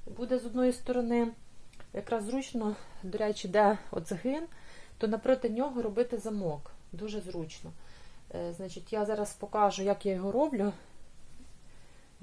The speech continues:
Наступний етап буде. Я знайшла білий замочок. Сюди буде дуже красиво пасувати. Міряю по довжині.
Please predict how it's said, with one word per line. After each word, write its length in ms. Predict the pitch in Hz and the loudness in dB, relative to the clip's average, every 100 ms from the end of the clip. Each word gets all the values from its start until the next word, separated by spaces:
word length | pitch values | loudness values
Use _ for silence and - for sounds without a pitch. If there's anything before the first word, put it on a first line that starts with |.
| 170 | -4
Наступний 520 | 196 - 254 220 214 | -4 -2 -2 0 -2
етап 380 | 190 180 - - | 0 -2 -2 -4
буде. 260 | 156 170 - - - - - - - - - - - - - - - - - - - - - - - - - - - - - - - | -2 -4 -6 -12 -16 -18 -20 -20 -18 -16 -16 -18 -20 -18 -18 -18 -18 -20 -18 -18 -16 -18 -18 -20 -20 -20 -20 -18 -16 -16 -18 -20 -12
Я 180 | 220 220 | 0 2
знайшла 380 | 214 208 - 214 | 4 2 4 2
білий 300 | 196 220 220 | 4 2 2
замочок. 600 | 202 196 175 165 - 233 - - - - - - - - - - - - - - - - - - - | 2 -2 -4 -4 -6 -8 -12 -12 -14 -16 -20 -20 -20 -20 -20 -20 -20 -20 -20 -20 -20 -20 -20 -20 -16
Сюди 180 | 208 190 | -14 -12
буде 200 | 190 185 | -10 -10
дуже 260 | 170 196 190 | -10 -10 -10
красиво 500 | - 170 - 202 170 | -12 -14 -10 -8 -6
пасувати. 1040 | 185 - - 180 165 170 156 156 - 208 247 262 - - - - | -6 -6 -6 -10 -10 -8 -6 -8 -8 -6 -6 -8 -12 -14 -14 -10
Міряю 460 | 208 208 196 190 170 | -6 -6 -6 -8 -8
по 160 | - | -8
довжині. 680 | 208 190 - 190 180 175 185 | -10 -8 -10 -10 -10 -10 -10